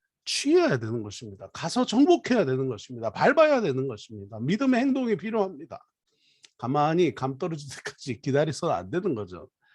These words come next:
취해야 됩니다. 근데 가만히 있었으니까, 있다 보니까 사백오십 년 후에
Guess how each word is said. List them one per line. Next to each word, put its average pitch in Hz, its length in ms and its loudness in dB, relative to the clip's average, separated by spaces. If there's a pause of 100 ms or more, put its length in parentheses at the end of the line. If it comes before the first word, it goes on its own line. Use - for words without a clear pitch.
(340)
취해야 226 340 0
됩니다. 101 380 -6
근데 190 200 -2
가만히 175 380 4
있었으니까, 147 640 -4 (280)
있다 160 240 0
보니까 143 560 2 (340)
사백오십 208 1000 0
년 190 260 0
후에 160 480 -6